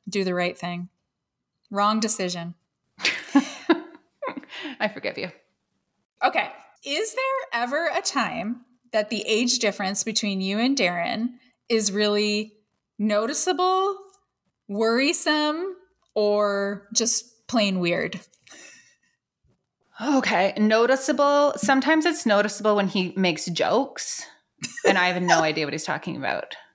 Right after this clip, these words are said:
Speaker 2: And he would have examples of this, but they don't even really register to me. So he'll refer back to something and I'm like, "I have no idea what we're talking about."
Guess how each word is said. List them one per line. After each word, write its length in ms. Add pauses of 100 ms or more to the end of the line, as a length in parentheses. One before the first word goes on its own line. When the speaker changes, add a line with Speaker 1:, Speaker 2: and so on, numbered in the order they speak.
(320)
Speaker 2:
And 140
he 220
would 140
have 200
examples 520
of 120
this, 420
but 300
they 100
don't 160
even 220
really 380
register 500
to 140
me. 120
So 140
he'll 240
refer 400
back 300
to 80
something 560
and 140
I'm 200
like, 440 (920)
"I 120
have 100
no 100
idea 260
what 80
we're 40
talking 280
about." 360